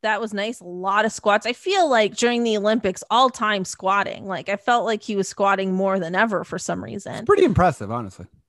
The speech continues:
Speaker 1: Yeah, it is impressive. Um, the suits are not back. That's what I'm waiting for. I don't think
Speaker 2: Mm-hmm.
Speaker 1: any of the coaches are ever wearing suits again.
Speaker 2: No, they hate
Speaker 1: Uh,
Speaker 2: them.
Speaker 1: that makes me sad. Um, with that being said,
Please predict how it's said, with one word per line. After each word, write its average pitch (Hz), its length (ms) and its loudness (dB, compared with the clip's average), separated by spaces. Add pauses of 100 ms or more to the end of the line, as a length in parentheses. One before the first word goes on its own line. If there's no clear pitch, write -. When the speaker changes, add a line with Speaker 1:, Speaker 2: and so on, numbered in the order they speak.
(140)
Speaker 1:
Yeah, 220 340 4 (300)
it 233 140 6
is 240 200 4
impressive. 190 640 -2 (400)
Um, 214 540 4 (320)
the 220 220 0
suits 285 540 0
are 254 140 4
not 208 360 2
back. 247 560 0 (160)
That's 214 380 0
what 214 100 0
I'm 214 180 0
waiting 247 340 -2
for. 254 280 -2
I 254 260 2
don't 262 180 2
think 277 180 0
Speaker 2:
Mm-hmm. 139 80 -6
Speaker 1:
any 220 200 2
of 226 80 -2
the 226 80 -2
coaches 214 440 -4
are 202 120 0
ever 196 240 0
wearing 196 280 0
suits - 440 -6
again. 294 420 -2 (140)
Speaker 2:
No, 156 160 0
they 196 120 -6
hate - 40 2
Speaker 1:
Uh, 208 360 4
Speaker 2:
them. 185 100 -8 (140)
Speaker 1:
that 208 220 2
makes 208 260 0
me 214 60 0
sad. 226 500 0 (440)
Um, 220 420 4
with 233 280 4
that 285 300 2
being 254 260 0
said, 190 500 0